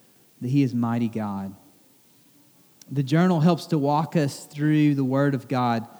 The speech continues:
all for the purpose of meeting with Jesus daily, to see him in the Scriptures, to behold him and to become more like him. Because at the end of the day, we believe this life is best lived when we live it like Jesus would live it.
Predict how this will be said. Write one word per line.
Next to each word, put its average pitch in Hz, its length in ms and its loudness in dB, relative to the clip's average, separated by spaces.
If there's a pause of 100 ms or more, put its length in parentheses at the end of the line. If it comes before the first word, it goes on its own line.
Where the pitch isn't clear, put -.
(100)
all 151 200 0
for 202 160 2
the 190 100 2
purpose 180 500 -2
of 151 80 -4
meeting 151 380 4
with 131 140 -2
Jesus 117 580 -4
daily, 120 520 -4
to 123 120 -10
see 196 420 4
him 196 140 4
in 190 80 2
the 165 80 2
Scriptures, - 800 -8 (520)
to 165 100 2
behold 196 800 2
him 120 320 2
and 135 140 -2
to 151 60 2
become 151 380 -2
more 156 200 -2
like 120 320 -4
him. 101 200 -12 (1160)
Because 185 240 4
at 190 100 6
the 185 80 -2
end 190 200 4
of 202 100 4
the 185 60 4
day, 170 220 6
we 170 200 8
believe 214 420 6
this 202 240 4
life 175 320 2
is 135 160 -2
best 170 400 2
lived 156 460 2 (220)
when 170 160 6
we 160 120 6
live 185 460 6
it 262 260 4
like 147 340 0
Jesus 160 600 2
would 120 160 -6
live 107 220 -8
it. 107 140 -6